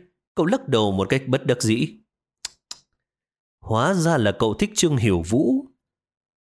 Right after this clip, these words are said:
Nếu đã vậy, lúc trước đáng lẽ cậu nên cứu cô ấy, chứ không phải cô ấy cứu cậu, đúng không?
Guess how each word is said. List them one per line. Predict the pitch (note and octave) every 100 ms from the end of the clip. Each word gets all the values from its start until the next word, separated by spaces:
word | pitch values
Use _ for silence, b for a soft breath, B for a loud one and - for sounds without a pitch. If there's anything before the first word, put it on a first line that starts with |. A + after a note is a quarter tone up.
| _ _ _ _
Nếu | G#2+ A2 D#3
đã | F3+ F#3
vậy, | G#2+ G#2 - - _
lúc | F3+ F#3+
trước | G3+ G3+
đáng | C3+ B2+
lẽ | D3+ F#3+ -
cậu | C#3
nên | C#3 D#3+ D3+
cứu | D#3 A#3 B3+
cô | F#3
ấy, | D3 A3+ D4 -
chứ | -
không | A#3+ G3
phải | F3 -
cô | E3+
ấy | E3 A3
cứu | - A3+ C#4+
cậu, | D3+ G2+
đúng | C3+ D#3+ B3
không? | - B3 D3 E2+